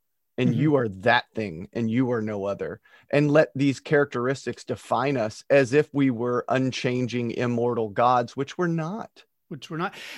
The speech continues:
Speaker 2: And, ooh, boy, that's interesting. That pride was always the, that hubris, try,
Speaker 1: Hmm.
Speaker 2: compare, comparing yourself to the gods or trying to transcend your humanity to become a god,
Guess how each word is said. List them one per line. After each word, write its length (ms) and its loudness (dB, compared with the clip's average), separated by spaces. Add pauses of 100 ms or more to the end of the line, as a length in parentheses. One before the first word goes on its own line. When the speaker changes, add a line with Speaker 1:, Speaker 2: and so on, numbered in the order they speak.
(180)
Speaker 2:
And, 200 2 (200)
ooh, 480 0
boy, 220 -4
that's 300 -8
interesting. 760 -12 (100)
That 360 -2 (540)
pride 760 2 (180)
was 200 -2
always 640 2
the, 360 -6 (120)
that 340 2
hubris, 640 0 (800)
try, 240 2
Speaker 1:
Hmm. 100 0
Speaker 2:
compare, 460 -2
comparing 580 0
yourself 500 2
to 120 -8
the 100 -8
gods 480 -2
or 80 -10
trying 500 -2
to 120 -8
transcend 680 -4
your 180 -4
humanity 520 -4
to 120 -20
become 500 -6
a 80 -8
god, 500 -4